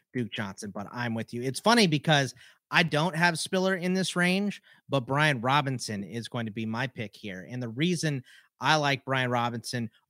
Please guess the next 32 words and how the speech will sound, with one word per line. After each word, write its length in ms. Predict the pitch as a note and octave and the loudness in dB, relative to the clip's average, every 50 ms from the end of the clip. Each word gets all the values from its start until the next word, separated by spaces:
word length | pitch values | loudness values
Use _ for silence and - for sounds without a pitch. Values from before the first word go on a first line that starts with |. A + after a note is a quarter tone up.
| - | 2
over 300 | D3+ D3+ D#3 D3 D3+ C#3+ | 4 4 4 6 4 4
a, 180 | C3 B2+ B2+ - - | 4 2 0 0 -2
a 140 | B2 B2+ A#2+ | -2 -2 0
guy 200 | A2 B2 A#2 A#2+ | 2 2 0 2
like 200 | A2+ A2+ A2 - | 0 -2 -4 -6
Spiller 340 | - - B2+ A#2 A#2+ A#2 A#2 | -6 -4 -4 -2 -2 -2 -4
is 180 | A2+ B2 A#2 | -4 -8 -8
because 440 | - - A#2+ - C3 B2 A#2 G#2+ - _ _ _ _ - | -8 -8 -8 -4 -2 -2 -2 -4 -8 _ _ _ _ -4
I 140 | B2 C3 C3+ | -2 -2 -2
think 300 | - - F3+ G3 G3 - | 0 2 2 2 2 2
this 240 | - C3 D3+ C#3+ - | 0 0 0 0 2
allows 480 | D#3 B2+ A#2+ B2 C3 C3 C3 C3+ B2+ - | 0 -2 0 2 2 2 2 2 0 -2
Washington 640 | C3+ C3 C3+ B2+ - C#3+ B2 - - B2 A#2+ G#2 - | -2 -2 -2 -2 -4 -8 -8 -10 -6 -6 -6 -8 -8
t-, 100 | - - - | -14 -20 -12
to 120 | - - C3 | -8 -8 -6
do 280 | A#2 A2 D3+ F3 F3+ | -2 2 4 4 4
what 240 | D#3 D3 D3+ C#3+ - | 6 4 2 2 2
they 120 | D3 C3 | 2 0
want 520 | B2 G#2+ G2 F#2+ G#2+ C3+ D3+ C#3+ B2 A2+ - _ _ _ - | 0 0 -4 -2 0 2 4 4 2 0 -4 _ _ _ -4
with 180 | - C#3 B2+ D3 | -2 -2 0 0
Antonio 500 | C#3 C3+ B2+ - C#3+ C3+ C3 B2 B2 A#2 | 0 -2 -2 -2 -2 -2 0 0 0 -2
Gibson. 520 | A2 - C#3+ C3+ A#2+ - A#2 A2 G2 F2+ _ - - _ - | 0 0 -2 -2 -2 -4 -6 -6 -6 -8 _ -18 -20 _ -4
And 120 | C#3 C#3 | 0 0
I 60 | C#3 C#3 | 0 0
think 240 | - F#3+ F#3+ E3 | 2 0 0 0
if 140 | E3+ D#3 B2 | 0 -2 0
you 120 | D#3 E3 - - | 0 0 0 -2
keep 340 | - - G#3 G3+ D3 C3 B2 | 2 2 2 2 2 0 4
giving 360 | E3 G3+ G3+ G3 G3 F#3 E3+ | 6 6 8 8 6 4 4
Antonio 400 | E3 D3+ - F3 F3 E3+ E3 D#3 | 2 2 2 2 4 4 4 2
Gibson 440 | D3 C#3+ F#3 E3+ - - E3 D#3 D3 | 2 0 0 0 -2 -4 -4 -4 -2
those 300 | C#3+ C3+ C3+ B2+ A#2+ | -2 -2 -4 -4 -8